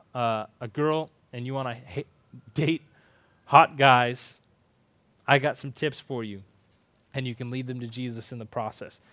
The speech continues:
And so <laughs> it's pretty funny, pretty humorous. Ten, this is, like, right off the website. I'm not making any of this up. "Ten Christian dating tips for effective missionary slash evangelism dating."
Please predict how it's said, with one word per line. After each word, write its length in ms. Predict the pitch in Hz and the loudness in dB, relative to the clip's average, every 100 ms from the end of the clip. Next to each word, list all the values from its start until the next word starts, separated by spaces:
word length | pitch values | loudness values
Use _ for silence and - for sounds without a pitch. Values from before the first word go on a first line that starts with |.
| _ | _
And 100 | 131 | -6
so 320 | - - 170 - - | -6 0 2 0 -4
<laughs> 160 | - - | -20 -12
it's 160 | 127 - | -10 -10
pretty 280 | - 175 | -2 -2
funny, 380 | 160 147 131 101 - _ _ - | -2 -6 -6 -8 -14 _ _ -10
pretty 160 | 165 | -8
humorous. 460 | 147 151 139 104 - - | -6 -6 -8 -10 -12 -2
Ten, 340 | 180 175 180 - _ _ | 0 2 -2 -12 _ _
this 220 | 147 165 | -6 -6
is, 120 | 160 | -4
like, 220 | 147 139 120 _ _ _ _ _ | 2 2 2 _ _ _ _ _
right 280 | - 151 170 | 0 6 8
off 160 | 165 151 | 6 2
the 100 | 151 | -2
website. 400 | 139 131 139 127 | -4 -2 -4 -4
I'm 80 | 127 | -4
not 160 | 131 | -6
making 240 | 135 131 135 | -8 -8 -10
any 140 | 131 | -10
of 60 | 127 | -10
this 140 | - | -6
up. 160 | 123 98 _ _ _ | -6 -6 _ _ _
"Ten 220 | - 185 185 | -4 -2 -2
Christian 360 | 185 175 165 | -4 -6 -6
dating 320 | 151 165 165 | -2 -2 -2
tips 220 | 143 165 - | -6 -10 -8
for 180 | 143 | -4
effective 520 | 139 - 160 151 165 135 | -4 -2 -2 -2 -6 -8
missionary 580 | 147 151 156 147 147 - _ | -8 -8 -6 -6 -6 -8 _
slash 400 | - 156 139 - | -6 -2 -2 -4
evangelism 640 | 143 127 143 135 135 123 123 | -10 -6 -6 -4 -6 -8 -8
dating." 340 | 131 131 110 | -6 -6 -8